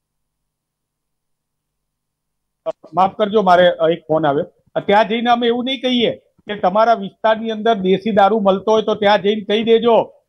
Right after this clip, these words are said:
કે સ્વાગતમાં ફરિયાદ કરીશ એટલે દારૂ વેચતો બંધ થઈ જશે. અધિકારીઓ આજે મહિલાઓની છેડતી થશે તો દોરો ખેંચાય તો એવું નહીં કહીએ કે "એ ભાઈ દોરો ના ખેંચ, હું સ્વાગતની અંદર ફરિયાદ કરી દઈશ." પોલીસ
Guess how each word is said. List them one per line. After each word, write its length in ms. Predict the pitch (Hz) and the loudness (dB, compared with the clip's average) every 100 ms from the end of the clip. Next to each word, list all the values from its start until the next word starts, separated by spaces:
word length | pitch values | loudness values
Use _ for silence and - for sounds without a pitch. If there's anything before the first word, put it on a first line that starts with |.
| - | -6
કે 80 | |
સ્વાગતમાં 600 | 196 185 190 208 233 226 | -2 2 2 0 0 0
ફરિયાદ 400 | 220 202 220 226 | 0 0 0 0
કરીશ 300 | 226 220 233 | 0 -4 -2
એટલે 220 | 202 208 208 | -6 -2 2
દારૂ 300 | 185 185 202 | 2 2 0
વેચતો 320 | 202 202 214 | -4 -4 -4
બંધ 280 | 190 196 175 | -2 -4 -6
થઈ 160 | 185 | -8
જશે. 340 | 151 139 117 104 _ _ _ 151 | -4 -6 -8 -20 _ _ _ -4
અધિકારીઓ 800 | 156 226 220 214 240 240 233 _ - | -2 0 2 2 2 -2 -4 _ -4
આજે 200 | 185 208 | -2 -2
મહિલાઓની 580 | 190 175 185 220 226 233 | -2 -2 2 0 0 -6
છેડતી 420 | 208 208 202 240 | -6 -6 -6 -6
થશે 340 | 233 226 247 | -2 0 0
તો 140 | 233 226 | 0 -2
દોરો 320 | 190 202 240 | 0 0 0
ખેંચાય 580 | 240 226 226 254 175 - _ _ | -2 -6 0 0 0 -4 _ _
તો 80 | 220 | -4
એવું 220 | 202 240 | -2 -2
નહીં 180 | 247 285 | -4 -4
કહીએ 340 | 269 262 233 | -4 -2 -2
કે 420 | - - _ 226 233 | -2 -8 _ 0 0
"એ 60 | |
ભાઈ 300 | 214 220 247 | 4 4 4
દોરો 300 | 208 208 233 | 0 -2 -2
ના 200 | 233 233 | -2 -2
ખેંચ, 260 | 240 247 233 175 | -2 -6 -6 -8
હું 120 | 208 | -12
સ્વાગતની 540 | 202 190 190 226 - | -2 -2 -2 -6 -6
અંદર 220 | 233 220 226 | -6 -2 -4
ફરિયાદ 380 | - 190 208 | -2 -2 -2
કરી 280 | 202 175 160 | -2 -8 -10
દઈશ." 180 | 131 104 - _ _ _ _ 175 | -12 -16 -20 _ _ _ _ -2
પોલીસ 340 | 202 247 - | 0 0 -4